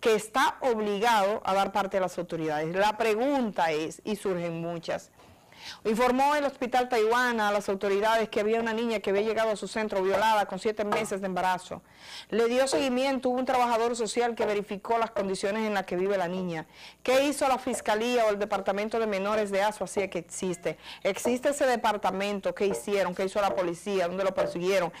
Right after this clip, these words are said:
¿En qué situación se encuentra en este momento Stanley Rosado, mejor conocido como Pito? ¿Tiene antecedentes, eh, de abuso o agresión sexual a niña ese sujeto? ¿Quién le asegura a esa niña, además de los seis meses de pañales, que este pueblo le,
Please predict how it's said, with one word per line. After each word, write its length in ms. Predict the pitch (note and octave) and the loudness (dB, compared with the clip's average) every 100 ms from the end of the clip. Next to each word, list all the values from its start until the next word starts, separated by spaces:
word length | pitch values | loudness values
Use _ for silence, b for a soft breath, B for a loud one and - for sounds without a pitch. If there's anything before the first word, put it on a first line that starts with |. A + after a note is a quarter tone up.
| B B - | B B 0
¿En 200 | A#3+ B3 | 2 4
qué 180 | C#4+ | 2
situación 580 | D4 D#4+ D4+ B3+ C#4+ C4+ | 2 0 0 2 2 2
se 100 | B3+ | 2
encuentra 600 | A3 B3 B3 B3 A3 G#3 | 0 2 2 4 4 4
en 140 | G3+ G#3 | 2 2
este 300 | B3+ B3+ A3 | 0 0 0
momento 560 | G#3 G#3+ A#3 A#3 G#3+ | 0 2 0 0 0
Stanley 460 | F#3 - G#3+ A#3 A3 | 0 2 2 4 2
Rosado, 440 | F3 A3+ A3 G#3+ | 2 4 4 4
mejor 220 | F#3 F#3+ | 0 -2
conocido 460 | - G3+ F3+ G#3+ G#3 | -2 -4 -2 -2 -2
como 240 | F3+ E3+ | -2 -4
Pito? 360 | D#3 G3 F3 D#3+ B B B - | -2 -4 -4 -6 B B B 0
¿Tiene 360 | C4 C#4+ D#4+ | 4 4 4
antecedentes, 800 | D#4 D4 B3+ A#3+ B3 C4 C4 B3 - | 2 0 2 2 2 0 -2 -2 -2
eh, 500 | A3 G#3 G3+ G3 F#3+ G#3 | 0 2 2 0 -2 0
de 80 | G#3+ | 2
abuso 360 | G#3+ B3 B3+ A#3+ | 4 2 0 0
o 40 | |
agresión 360 | G#3 G3+ - A3 | 0 0 -4 -4
sexual 400 | G#3+ - A3 G#3+ | -6 -2 0 2
a 40 | |
niña 400 | G3+ A3+ A3 G3+ | 0 -2 -2 -2
ese 540 | G3+ G3+ G#3+ F#3+ E3+ - b b | -2 0 0 2 0 -4 b b
sujeto? 640 | - F#3+ F3+ F#3+ G3 D4 B B B B | -6 -2 0 -2 -2 -6 B B B B
¿Quién 280 | C4+ C#4 D#4+ | 2 4 4
le 60 | |
asegura 440 | D#4 D4+ B3+ C#4+ C4+ | 2 2 0 2 4
a 80 | B3+ | 4
esa 240 | C4 C4 | 2 0
niña, 300 | A#3 B3+ A#3+ | 0 0 0
además 280 | A3 G#3+ A3+ | 0 0 0
de 100 | A#3 | 0
los 120 | G#3 | 0
seis 140 | A3 | -2
meses 280 | A3+ A3+ A3+ | 0 0 -2
de 100 | G#3+ | -2
pañales, 480 | G3+ F#3+ G3+ G#3+ G3+ | -2 -2 0 -2 -2
que 100 | G3+ | -4
este 160 | G3 G#3 | -4 -2
pueblo 340 | G#3+ G#3 G#3 | -2 0 2
le, 500 | F#3+ F#3 E3+ - - | 2 0 0 -2 -4